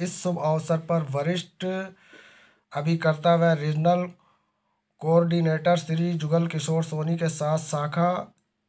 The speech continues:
के वरिष्ठ एडवाइजर गिरधार गोपाल पुरोहित, जयंत पुरोहित, प्रदीप पुरोहित, दिलीप भुतणा,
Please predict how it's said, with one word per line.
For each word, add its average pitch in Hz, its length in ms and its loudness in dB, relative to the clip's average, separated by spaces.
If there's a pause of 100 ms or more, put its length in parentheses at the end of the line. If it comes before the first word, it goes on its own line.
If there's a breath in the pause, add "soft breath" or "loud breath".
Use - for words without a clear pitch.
(140)
के 170 120 -2
वरिष्ठ 160 640 -4
एडवाइजर 156 640 0
गिरधार 151 800 2 (340 soft breath)
गोपाल 151 380 2
पुरोहित, 147 580 -4
जयंत 156 460 0
पुरोहित, 170 520 0
प्रदीप 156 420 -4
पुरोहित, 165 300 2
दिलीप 160 480 -2 (1800 loud breath)
भुतणा, 143 680 2